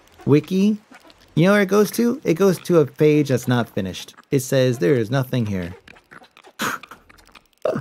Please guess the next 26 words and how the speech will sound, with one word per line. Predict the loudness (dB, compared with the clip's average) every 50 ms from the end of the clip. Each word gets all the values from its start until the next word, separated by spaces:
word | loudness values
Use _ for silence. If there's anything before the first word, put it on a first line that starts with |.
| -6 -8 -6 -4 -4 -6 -4 -2 -2 0 0 0 -2 -2
You | 2 4 4 4
try, | 4 2 2 2 4 6 6 6
you | 4 4 6 6 6 4
try | 4 2 2 4 6 6 6 6
to | 6 4
learn | 4 4 4 4 4 2 2 0
some | 0 2 2 2
of | 2
this | 2 0 -2 -2
shit, | -2 0 0 2 2 0 0
and | -2 0 0 0 -2 -4
it | -6
just | -8 -10 -6
gets | -6 -6 -4 -4
away | -4 -2 -2 -2 -2
from | -4 -4 -4 -4 -2
you. | 0 0 0 -2 -4 -4
Oh, | -2 -2 0 2 2 0 0 -2
man. | -4 -6 -4 -4 -4 -4 -2 -2 -2 -2 -2 -4 -2
Oh, | 0 2 4 4 4
well, | 4 4 4 4 4
it | 4 4 4
is | 2 0 4
what | 4 4 4
it | 4 4
is. | 4 4 4 2 -2